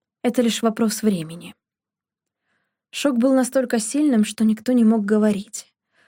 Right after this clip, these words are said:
Мойра видела, что Юэн вскипает от безмолвного гнева, а мать изо всех сил сдерживается, чтобы не разрыдаться. Сдавленным голосом графиня нарушила тишину. «Но ведь они не могут забрать наш дом.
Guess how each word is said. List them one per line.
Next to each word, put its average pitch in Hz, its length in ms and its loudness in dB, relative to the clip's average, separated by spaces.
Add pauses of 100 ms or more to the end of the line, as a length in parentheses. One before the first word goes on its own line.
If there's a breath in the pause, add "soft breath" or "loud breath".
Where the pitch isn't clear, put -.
(160)
Мойра 214 360 6
видела, 208 360 2
что 208 220 -2
Юэн 214 340 4
вскипает 220 640 -2
от 202 80 -2
безмолвного 208 720 4
гнева, 202 540 2 (440 soft breath)
а 196 120 2
мать 208 260 4
изо 190 160 0
всех 196 280 -6
сил 202 240 0
сдерживается, 196 680 0
чтобы 202 320 0
не 202 100 4
разрыдаться. 196 720 -2 (1160)
Сдавленным 254 540 4
голосом 285 440 0
графиня 214 460 0
нарушила 208 520 2
тишину. 202 500 -4 (1800)
«Но 233 180 4
ведь 233 240 0
они 240 200 4
не 226 160 4
могут 247 360 2
забрать 233 440 0
наш 277 180 0
дом. 247 360 0